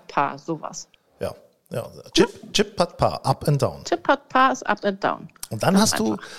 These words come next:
Speaker 2: hast du noch wa-, du hast ja, du hast dich ja wieder so rumgetuppelt
Speaker 1: Ich hab
Speaker 2: in
Speaker 1: mich
Speaker 2: den Sachen Statistik. Mit Statistik
Speaker 1: Ja,
Speaker 2: kennst
Speaker 1: das
Speaker 2: du
Speaker 1: ist
Speaker 2: dich ja
Speaker 1: ja meine,
Speaker 2: neuerdings aus.
Speaker 1: mein neu-, ja, das ist ja irgendwie mein neues, mein Liebstes momentan. Weil ich, äh, jetzt nämlich verstehe, warum wir Amateure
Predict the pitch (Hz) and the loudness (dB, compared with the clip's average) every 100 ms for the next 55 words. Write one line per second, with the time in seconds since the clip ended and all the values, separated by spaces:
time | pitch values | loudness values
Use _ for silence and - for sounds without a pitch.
0 | - 151 147 135 214 214 - 147 170 170 | -4 0 2 4 4 2 -2 0 2 2
1 | 151 156 160 - 147 - 151 143 131 131 | 2 2 0 -2 -6 -4 0 2 4 4
2 | 127 170 113 - 156 147 143 127 123 220 | 4 2 -2 -4 -6 -2 -2 -2 -2 -2
3 | 139 131 120 113 110 127 139 - 135 - | 2 0 0 -2 -2 0 0 2 0 0
4 | 240 - - - 131 147 - - 240 220 | 0 2 0 -2 0 0 -2 -4 0 0
5 | - 240 294 285 226 254 262 233 226 226 | 2 4 6 6 4 -2 2 4 4 4
6 | 214 220 208 208 214 214 202 208 220 190 | 4 4 2 2 2 2 4 2 2 -2
7 | 247 233 175 208 202 185 190 - 175 175 | 0 0 -2 -6 -4 -4 -4 -4 -2 -2
8 | 170 170 180 - - 170 165 170 214 - | 0 0 0 -4 -8 -4 -2 0 0 0
9 | - - - - - - 160 190 - _ | -6 -10 -12 -16 -18 -8 -4 -4 -8 _
10 | - _ - _ 185 208 202 - - 185 | -20 _ -20 _ 2 2 -2 -2 0 2
11 | 170 196 - - 196 185 196 - - - | 2 0 -2 -2 0 0 -4 -4 -4 0
12 | 240 208 277 - - - - 190 214 214 | 4 4 4 -2 -14 -14 -2 2 2 2
13 | - 196 196 196 247 262 226 214 | 0 2 0 0 2 2 2 -2